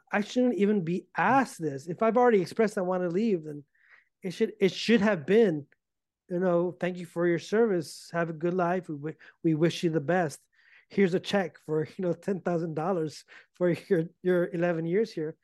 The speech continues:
But instead, it wasn't like that. So I told them, "Well, look, I've, I've kind of broken my vow of chastity."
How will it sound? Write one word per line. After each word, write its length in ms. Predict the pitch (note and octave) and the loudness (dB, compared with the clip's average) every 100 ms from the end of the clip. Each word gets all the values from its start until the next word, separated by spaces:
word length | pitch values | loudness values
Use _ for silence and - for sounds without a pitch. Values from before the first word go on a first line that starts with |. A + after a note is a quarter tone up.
| _ _ _ _ _ _ _ _ _ _ _ - | _ _ _ _ _ _ _ _ _ _ _ -6
But 140 | F#3+ | -2
instead, 320 | F#3+ - G#3 | -2 -2 2
it 80 | F#3+ | 2
wasn't 320 | E3+ A3 A3 | 4 2 2
like 160 | D#3+ C#3+ | -2 -2
that. 200 | D3 C#3+ | -6 -8
So 480 | - - F#3+ F3+ F#3 - | -14 -2 2 4 4 2
I 140 | G3 | 0
told 300 | G3 G#3+ A#3+ | 2 2 4
them, 140 | G#3+ | 2
"Well, 140 | F3+ F3+ | 2 2
look, 300 | G3 F#3+ - _ _ _ _ _ _ _ _ _ _ _ _ _ _ | 2 2 -2 _ _ _ _ _ _ _ _ _ _ _ _ _ _
I've, 300 | E3+ F3 D#3+ - _ _ _ - | -4 -2 -4 -10 _ _ _ -4
I've 320 | E3 E3 - | -2 -2 -4
kind 440 | - G#3+ B3+ B3+ | 0 2 4 4
of 160 | G#3 C#3 | 2 2
broken 380 | F#3+ G#3+ G#3+ F3+ | 0 0 -2 -2
my 200 | E3 D#3 | -2 -4
vow 340 | C3+ D#3+ F3+ | -4 -4 -4
of 100 | C#3+ | -6
chastity." 680 | - D#3 F3 E3+ C#3+ B2 | -10 -8 -8 -8 -12 -14